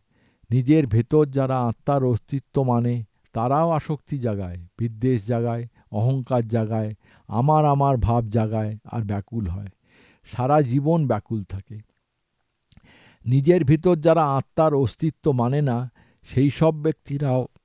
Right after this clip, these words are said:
সেই রকম অহংকার জাগায়, আমার আমার ভাব জাগায়, আসক্তি জাগায়, বিদ্বেষ জাগায়, গ্রন্থি বাঁধে। সারা জীবন দুঃখী হয়ে থাকে। কি পেলে ভাই?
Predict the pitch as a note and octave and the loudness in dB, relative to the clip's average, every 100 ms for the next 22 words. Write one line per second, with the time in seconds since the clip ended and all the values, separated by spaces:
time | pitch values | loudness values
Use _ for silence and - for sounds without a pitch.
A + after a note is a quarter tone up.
0 | _ - A#2 B2+ C3 B2+ C#3 A2 G#2+ A#2 | _ -6 0 2 2 0 -4 -4 -2 0
1 | B2 A#2+ G#2+ G#2+ G#2 G#2 G2+ - _ _ | 0 -2 -4 -4 -4 -4 -8 -12 _ _
2 | _ _ _ G#2+ C3 C#3+ C3+ B2+ A#2+ A2 | _ _ _ -4 0 2 0 -2 -6 -8
3 | E2+ A2 G#2+ A2 A2 G#2 G2+ _ - G#2+ | -6 -8 -6 -6 -6 -8 -12 _ -4 0
4 | D3 - - B2 A2+ A2 G#2+ G#2 G2 - | 0 -2 -6 -2 -2 -2 -4 -6 -10 -6
5 | A2+ A2 G#2 C#3 A2+ B2+ A2 A2 G#2 G#2+ | -6 -4 0 0 0 -2 -4 -4 -6 -8
6 | A#2 G#2 B2+ C#3 D3+ G#2+ G#2 G#2 F#2 E2+ | -10 -6 -4 -4 -6 -6 -4 -4 -6 -12
7 | _ _ _ _ - B2+ C#3+ D#3+ D3 D#3 | _ _ _ _ -8 -2 2 2 2 0
8 | F3+ E3 C3 - C3 G#2+ G#2 - G2 G#2+ | 2 0 -2 -4 -2 -2 -4 -8 -14 -14
9 | F#2+ _ _ _ _ _ E3 F3+ E3+ E3 | -18 _ _ _ _ _ -2 0 2 4
10 | E3+ D3+ F3 | 4 2 0